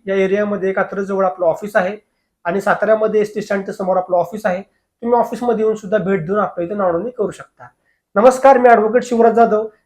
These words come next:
देशातील एक विश्वसनीय व रजिस्टर वधू केंद्र म्हणजेच शिवराज मराठा वधू केंद्रामध्ये तुमचे मनपूर्वक स्वागत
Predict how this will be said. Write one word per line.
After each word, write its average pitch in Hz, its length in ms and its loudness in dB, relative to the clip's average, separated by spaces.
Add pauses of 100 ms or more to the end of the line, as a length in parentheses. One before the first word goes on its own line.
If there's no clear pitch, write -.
(120)
देशातील 233 400 2
एक 214 120 0
विश्वसनीय 226 680 -2
व 180 160 0
रजिस्टर 240 440 0
वधू 202 300 0
केंद्र 202 280 -4
म्हणजेच 226 460 0
शिवराज 233 280 4
मराठा 226 320 0
वधू 208 200 -4
केंद्रामध्ये 196 600 -4
तुमचे 180 300 -12
मनपूर्वक 165 460 -6
स्वागत - 240 -4